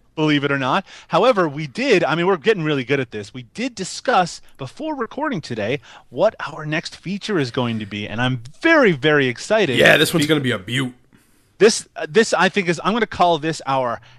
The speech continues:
Speaker 1: Halloween special.
Speaker 2: Okay.
Speaker 1: Well, it's, it's two weeks from now. It's Halloween.
Speaker 2: Right.
Speaker 1: Right, it's pretty good. It
Speaker 2: Yeah.
Speaker 1: kinda is thematically,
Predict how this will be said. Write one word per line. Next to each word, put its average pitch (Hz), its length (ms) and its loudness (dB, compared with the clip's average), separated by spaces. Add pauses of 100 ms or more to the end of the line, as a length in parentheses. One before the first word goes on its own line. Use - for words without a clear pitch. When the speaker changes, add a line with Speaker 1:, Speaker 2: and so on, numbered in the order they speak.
Speaker 1:
Halloween 160 680 -2
special. - 560 -8 (920)
Speaker 2:
Okay. 180 380 -6 (320)
Speaker 1:
Well, 233 200 -2
it's, - 140 -8
it's 233 420 -14
two 240 180 -6
weeks 226 200 -8
from 208 100 -6
now. 196 180 2
It's - 80 -4
Halloween. 202 440 -2 (100)
Speaker 2:
Right. 123 280 0 (580)
Speaker 1:
Right, 302 160 -4
it's 320 120 -6
pretty 269 240 -2
good. 160 260 2 (180)
It 240 60 -4
Speaker 2:
Yeah. 285 80 4
Speaker 1:
kinda 269 140 2
is - 200 -6
thematically, 135 680 -2